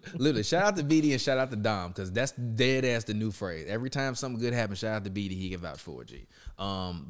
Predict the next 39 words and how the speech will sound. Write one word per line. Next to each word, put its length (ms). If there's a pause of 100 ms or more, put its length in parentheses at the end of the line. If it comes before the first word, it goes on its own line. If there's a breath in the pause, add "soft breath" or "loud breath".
but, 340
yeah, 200
man, 200
we 80
watching 440
basketball 720
and 100
we 80
drinking 320
beers 340
always 520
on 100
Hoops 240
and 80
Brews. 440 (420 loud breath)
Uh, 180
we're 100
here. 300
We're 120
live. 520
Well, 340 (180)
probably 260
not 120
live 280
to 80
y'all, 260
but 180
we 120
live 320
wherever 200
we 200
at, 160
so 160
I 80
guess 240
we 80
still 240
live. 360 (340 loud breath)
Um, 380